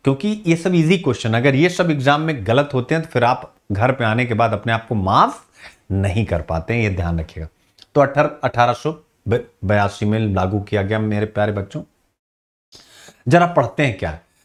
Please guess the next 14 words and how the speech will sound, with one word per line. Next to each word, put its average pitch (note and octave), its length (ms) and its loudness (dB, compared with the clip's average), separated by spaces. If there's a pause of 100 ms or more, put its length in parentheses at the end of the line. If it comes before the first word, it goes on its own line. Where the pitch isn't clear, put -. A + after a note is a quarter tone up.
(260)
मैकेंजी G3+ 440 2
ने B3 100 2
क्यों F#3 320 2
लागू F2+ 280 0
किया, G#2 220 -2
यानी B2 140 0
मैकेंजी B2 580 2
ने C3+ 160 2
क्यों D3 460 0
लागू F#2 320 0
किया G#2 240 -2
इस G2 160 -4
व्यवस्था G2+ 420 -2
को। C#3+ 220 -8